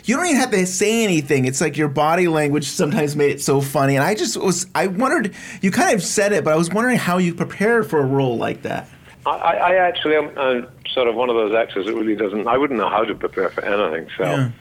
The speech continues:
Speaker 2: what I usually do is just a, it's a wing and a prayer, but it's all kind of, you know, when you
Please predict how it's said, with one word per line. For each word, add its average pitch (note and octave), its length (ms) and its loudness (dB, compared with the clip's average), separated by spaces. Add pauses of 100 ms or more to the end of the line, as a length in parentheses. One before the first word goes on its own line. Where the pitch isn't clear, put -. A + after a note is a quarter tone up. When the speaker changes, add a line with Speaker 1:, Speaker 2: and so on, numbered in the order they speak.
(560)
Speaker 2:
what A#2 140 2
I A#2 60 4
usually G#2+ 320 2
do G2 180 2
is F2+ 140 0
just F2 160 -6
a, F2 100 0
it's - 340 -6
a F#2 80 -2
wing G#2 220 0
and F2+ 80 0
a D#2+ 60 -4
prayer, G2 580 0 (320)
but A2 380 2 (580)
it's - 220 -6
all D3 280 2
kind B2 280 0
of, A2+ 80 -4
you B2 80 0
know, A2 160 2
when G#2 120 0
you G2+ 160 -2